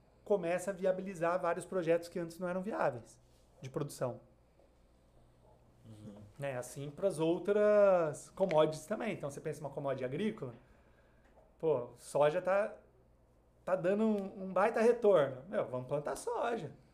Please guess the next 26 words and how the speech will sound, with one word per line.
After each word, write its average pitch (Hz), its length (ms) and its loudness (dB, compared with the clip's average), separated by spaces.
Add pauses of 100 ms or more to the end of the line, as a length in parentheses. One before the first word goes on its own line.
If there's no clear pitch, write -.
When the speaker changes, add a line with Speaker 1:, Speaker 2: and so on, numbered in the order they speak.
(320)
Speaker 2:
Sim. 98 240 -14 (380)
Speaker 1:
Consequentemente, 165 800 -6
aumenta 151 340 -4
a 202 40 -2
oferta, - 480 -2
aumenta 143 300 -6
a 180 40 -2
oferta, 170 480 0 (580)
né? 147 140 -8
Então, 165 400 -4 (380)
é, 156 360 -4 (1080)
a, 190 80 -2
a, - 60 -4
o 151 120 -12
preço 226 300 0
das 190 160 0
commodities 160 580 0
é 202 160 -2
cíclico, 151 400 -12 (540)
né? 131 340 -16
Então, 139 340 -10 (440)
isso 143 200 -14
não 185 80 -8
quer 165 140 0
dizer 151 240 -6
que 202 160 -8